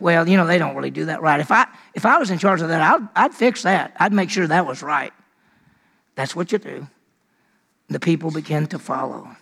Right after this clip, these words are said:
He used deceit and flattery to win the people. And the truth is, people will often go to the one who promises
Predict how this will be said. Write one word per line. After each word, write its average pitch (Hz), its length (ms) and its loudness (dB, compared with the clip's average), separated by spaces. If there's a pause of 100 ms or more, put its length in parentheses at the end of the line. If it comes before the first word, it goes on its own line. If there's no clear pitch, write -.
(380)
He 185 140 0
used 190 640 0
deceit 190 600 0 (600)
and 156 160 2
flattery 143 720 -4 (500)
to 160 100 -4
win 156 240 0
the 165 80 0
people. 156 420 -2
And 160 100 -4
the 151 80 -4
truth 185 240 -2
is, 170 140 -6
people 190 340 0
will 165 160 -4
often 170 320 -2
go 175 160 0
to 175 100 -2
the 175 120 0
one 151 360 -8
who 185 100 -4
promises 156 720 -10